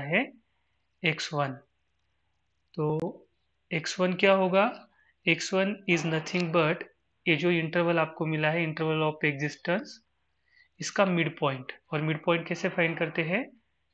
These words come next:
फर्स्ट पॉइंट प्लस लास्ट पॉइंट divided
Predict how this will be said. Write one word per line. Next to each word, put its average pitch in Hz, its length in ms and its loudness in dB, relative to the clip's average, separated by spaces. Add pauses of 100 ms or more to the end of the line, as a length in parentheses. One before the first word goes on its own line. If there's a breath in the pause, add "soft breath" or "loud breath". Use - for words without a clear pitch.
(1200)
फर्स्ट 160 240 2 (120)
पॉइंट 185 420 4 (1040)
प्लस 160 500 0 (340)
लास्ट 151 360 6 (140)
पॉइंट 170 380 0 (260)
divided 147 440 0